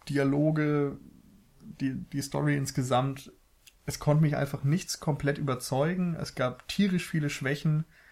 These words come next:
Das Ende fällt leider besonders auseinander und darum ist das für mich ein Film, der jetzt fast doch schon so schwach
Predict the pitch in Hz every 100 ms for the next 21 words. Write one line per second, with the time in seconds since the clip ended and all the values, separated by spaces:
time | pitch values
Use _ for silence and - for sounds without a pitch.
0 | - _ _ 120 - 135 143 151 - 143
1 | 139 131 131 127 127 123 139 151 147 139
2 | 139 131 131 135 143 135 127 120 120 117
3 | 123 127 123 123 - 123 131 160 - _
4 | _ _ _ _ - 131 131 - 151 156
5 | 151 _ _ _ - 135 139 139 139 -
6 | - - 151 - - 139 139 - 147 143
7 | 143 143 - 135 135 135 - - - -
8 | 131 127 -